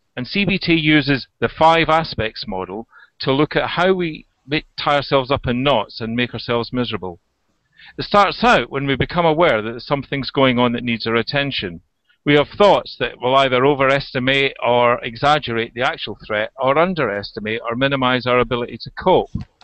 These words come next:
Our body's automatic survival mechanism kicks in very quickly, and this helps energize us to fight or run away. We'll notice all sorts of physical sensations going on, and these can be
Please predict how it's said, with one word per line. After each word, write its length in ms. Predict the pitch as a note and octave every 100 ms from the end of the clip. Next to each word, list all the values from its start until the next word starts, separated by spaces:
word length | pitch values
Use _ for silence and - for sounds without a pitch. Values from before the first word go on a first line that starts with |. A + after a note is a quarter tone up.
| - - _ _ _ _ _ D3+
Our 80 |
body's 560 | C#3 G#3+ A3 G#3 D3+ - _ -
automatic 520 | F3 D#3+ D#3 D3+ D3 -
survival 540 | C#3+ C#3+ G3+ E3 A#2+
mechanism 720 | A2+ G#2 A#2 G2 G#2 C3+ B2+ _ _
kicks 260 | - D3 -
in 140 | C#3+
very 180 | C3 B2+
quickly, 560 | - G#3+ G3+ - G2+ A2
and 80 | C#3+
this 220 | E3 -
helps 260 | C#3 B2
energize 500 | C3+ C3+ B2+ B2+ B2
us 160 | B2 - -
to 220 | A#2+ A2+ -
fight 300 | F#2+ A2 A#2+
or 220 | A#2+ A#2+ C3
run 200 | B2+ D#3+
away. 340 | A3 A3+ - _ _ _ _ _ _ _ _ _
We'll 200 | C#3+ E3+
notice 320 | G3+ F3 E3
all 120 | G#3
sorts 280 | G3+ F#3+ -
of 80 | C#3
physical 400 | G3 E3 - C3
sensations 680 | - C#3+ - G3+ F3 C3 G#2
going 320 | G#2+ G2+ G2+
on, 280 | A2+ C3 B2+
and 160 | B2+ B2+
these 220 | D#3 D3
can 160 | - A#2+
be 280 | A#2 A2+